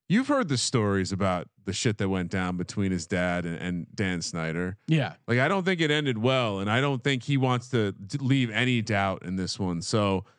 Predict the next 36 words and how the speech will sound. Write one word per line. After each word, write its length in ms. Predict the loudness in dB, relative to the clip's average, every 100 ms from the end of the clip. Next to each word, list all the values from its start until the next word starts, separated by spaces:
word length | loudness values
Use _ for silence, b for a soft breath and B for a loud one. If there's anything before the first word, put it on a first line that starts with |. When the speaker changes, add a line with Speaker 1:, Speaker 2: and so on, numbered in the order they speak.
| b b b
Speaker 1:
uh, 20 | 0
I, 380 | 2 2 0 0
it's 200 | -2 2
why 360 | 2 2 2
I 60 | 0
played 640 | 0 0 2 2 0 -4
Jordan 440 | 0 2 2 2 0
Reed 420 | 2 2 2 2
in 140 | 2 2
my 180 | 2
D 220 | 0 2 2
F 180 | 2
S 240 | 0 0 0
lineup. 440 | 0 2 2 0 -4 -8
Uh, 40 | -4 -2
I, 200 | 0 0
I 160 | 0 0
like 240 | 2 0
Shanahan 520 | 0 0 2 2 0
to 60 | -2
figure 420 | -2 -2 2 2
it 60 | 4
out 200 | 2 2
against 320 | 0 -4 -6
this 180 | -6 -2
Washington 460 | 0 0 -2 -4 -4
team 240 | -2 -4
coming 220 | -4 -4
off 140 | -4 -6
a 40 |
big 220 | -6 -8
win. 220 | -6 -8 -4
So 100 | 0
I'm 60 |
gonna 160 | 2 0
take 400 | -2 -2 -2